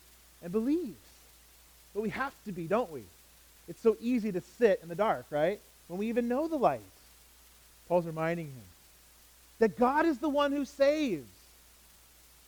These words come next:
That, Timothy, God saved you, not you yourself.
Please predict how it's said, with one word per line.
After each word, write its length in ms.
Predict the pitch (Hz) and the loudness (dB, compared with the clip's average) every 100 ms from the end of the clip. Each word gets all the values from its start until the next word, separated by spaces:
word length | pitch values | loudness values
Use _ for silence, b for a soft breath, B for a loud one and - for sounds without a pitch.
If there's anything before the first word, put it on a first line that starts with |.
| - | -2
That, 180 | - - | 0 0
Timothy, 320 | 285 320 254 | 0 -2 -2
God 400 | 202 254 277 320 | -2 -2 -2 -2
saved 440 | 226 - 269 262 165 | -6 -4 -2 -2 -4
you, 380 | 196 285 240 143 107 - - - - - - - | -4 -2 -2 -6 -14 -20 -20 -20 -20 -20 -20 -20
not 160 | 208 226 - | -18 -14 -6
you 80 | |
yourself. 640 | 254 226 - - 247 196 | -6 -6 -10 -2 0 0